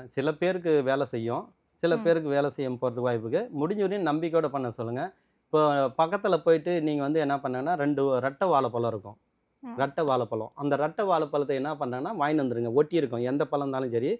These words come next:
Speaker 1: நல்ல மந்த வாழைப்பழம் தான் பெருசா இருக்கும். அதை வாங்கிட்டு வந்து என்ன பண்ணேன்னா, கருப்பு மார்க்கர் இருக்குல்ல, அந்த மார்க்கர்ல என்ன பண்ணுங்க, தலை கீழே பேர் எழுதுங்க.
Speaker 2: ம்.
Speaker 1: ஒண்ணு இப்படி எழுதுங்க, இன்னொன்னு உல்டாவை எழுதுங்க. ரெண்டு
Speaker 2: ம்.
Speaker 1: பேரும்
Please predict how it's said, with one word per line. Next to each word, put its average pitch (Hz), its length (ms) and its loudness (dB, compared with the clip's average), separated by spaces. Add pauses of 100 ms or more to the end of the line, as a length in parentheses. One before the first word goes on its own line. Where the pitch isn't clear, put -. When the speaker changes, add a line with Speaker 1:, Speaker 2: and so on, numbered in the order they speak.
(300)
Speaker 1:
நல்ல 147 180 2
மந்த 147 300 2
வாழைப்பழம் 135 460 2
தான் 127 120 -10
பெருசா 123 260 0
இருக்கும். 110 260 -4 (280)
அதை 143 200 2
வாங்கிட்டு 190 420 2
வந்து 170 200 0
என்ன 160 180 0
பண்ணேன்னா, 147 420 -4
கருப்பு 175 380 0 (580)
மார்க்கர் 147 420 0
இருக்குல்ல, 120 320 -2 (460)
அந்த 143 160 2 (100)
மார்க்கர்ல 185 440 4
என்ன 156 160 0
பண்ணுங்க, 147 320 -4
தலை 175 280 2
கீழே 180 280 0
பேர் 151 280 4
எழுதுங்க. 104 280 -8
Speaker 2:
ம். - 500 -12
Speaker 1:
ஒண்ணு 180 320 4
இப்படி 175 300 2
எழுதுங்க, 160 320 4
இன்னொன்னு 165 340 4
உல்டாவை 143 380 2
எழுதுங்க. 107 340 -6 (180)
ரெண்டு 156 240 2
Speaker 2:
ம். - 80 -2
Speaker 1:
பேரும் 139 240 4